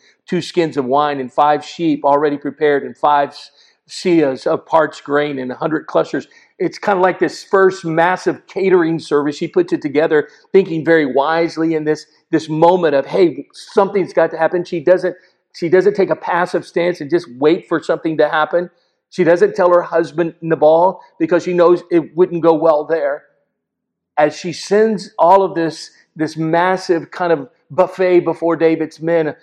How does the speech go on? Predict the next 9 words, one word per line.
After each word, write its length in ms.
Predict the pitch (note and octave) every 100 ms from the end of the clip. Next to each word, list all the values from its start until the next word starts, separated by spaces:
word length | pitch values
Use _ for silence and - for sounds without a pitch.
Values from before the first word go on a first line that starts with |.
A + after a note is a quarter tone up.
| _ _ -
uh, 100 | D#3+
by 240 | D3 E3
her 120 | D#3+
servants, 640 | D3 - F3+ D#3 D3 C#3+ -
she 240 | - - G3+
then 240 | G3 F#3
follows. 640 | D#3+ E3+ D3+ C3+ B2 - _ _ _ _ _ _ _
Verse 380 | D3 D#3+ - _
twenty, 380 | - D#3 C3+